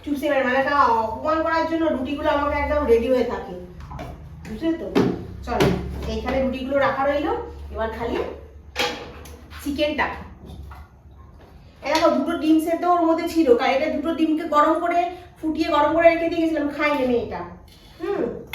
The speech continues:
আগের দিন একটু চাটনি ছিল, সেটা একটু বার করে নিয়েছি, এই দিয়ে খাবো। আর এই যে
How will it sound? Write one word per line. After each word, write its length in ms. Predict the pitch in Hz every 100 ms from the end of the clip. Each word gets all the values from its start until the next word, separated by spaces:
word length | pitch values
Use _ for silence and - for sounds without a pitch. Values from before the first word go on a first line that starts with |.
| -
আগের 280 | - 254 285
দিন 120 | 311
একটু 200 | 320 330
চাটনি 360 | 330 - 277 302
ছিল, 200 | 320 302
সেটা 160 | 277 277
একটু 140 | 311
বার 240 | 294 262
করে 140 | 285 294
নিয়েছি, 340 | 247 208 220 - - - 226
এই 100 | 240
দিয়ে 220 | 269 -
খাবো। 260 | 208 185 185 - - _ - - - -
আর 140 | 208 208
এই 80 |
যে 100 | 196